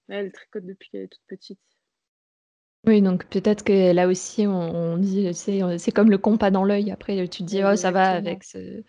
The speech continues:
Speaker 2: ce nombre de mailles, ça passe, heu. »
Speaker 1: C'est ça. Puis elle a des idées que moi, j'aurais jamais. Enfin, elle, elle adore doubler ses laines, heu, mes deux laines de deux couleurs différentes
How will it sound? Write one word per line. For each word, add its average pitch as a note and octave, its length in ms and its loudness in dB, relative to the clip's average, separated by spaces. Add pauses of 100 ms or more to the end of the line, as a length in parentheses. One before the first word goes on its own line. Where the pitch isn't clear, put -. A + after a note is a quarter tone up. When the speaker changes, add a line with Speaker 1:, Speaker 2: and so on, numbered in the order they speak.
(240)
Speaker 2:
ce G#3+ 120 -2
nombre G#3 200 4
de F#3+ 120 2
mailles, F#3 260 0
ça F3 160 -4
passe, F#3 400 -2
heu. » E3+ 220 -4 (540)
Speaker 1:
C'est G3+ 160 -14
ça. F#3+ 360 -12
Puis - 100 -8
elle G3 80 0
a F#3+ 80 0
des G3 280 -6
idées A3 200 -6
que - 120 -18
moi, F#3+ 180 -12
j'aurais E3 280 -12
jamais. F#3 280 -12
Enfin, G3 300 -16
elle, G3 200 -6
elle F3+ 140 -6
adore F#3+ 320 -8
doubler F#3+ 340 -6
ses G3+ 160 -10
laines, G3+ 260 -10
heu, F3 220 -16
mes F3 180 -16
deux F#3+ 180 -10
laines G#3 280 -12
de F3+ 80 -14
deux F3+ 160 -14
couleurs G3+ 300 -16
différentes G3 560 -20